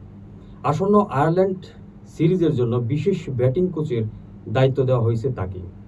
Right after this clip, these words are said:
গতকাল বিসিবির বোর্ড মিটিং শেষে এ তথ্য জানিয়েছেন বিসিবির মিডিয়া কমিটির চেয়ারম্যান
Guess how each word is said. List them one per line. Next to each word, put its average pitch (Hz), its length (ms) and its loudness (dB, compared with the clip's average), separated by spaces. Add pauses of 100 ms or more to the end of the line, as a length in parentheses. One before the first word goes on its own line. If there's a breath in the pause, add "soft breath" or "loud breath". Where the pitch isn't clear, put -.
(400 loud breath)
গতকাল 160 380 4 (180)
বিসিবির 156 460 4 (120)
বোর্ড 156 220 6 (220)
মিটিং 156 260 2 (100)
শেষে 123 240 0 (140)
এ - 20 6 (120)
তথ্য 160 180 -2 (140)
জানিয়েছেন 123 420 0 (480 loud breath)
বিসিবির 202 420 4 (120)
মিডিয়া 165 340 6
কমিটির 120 460 0
চেয়ারম্যান 175 380 0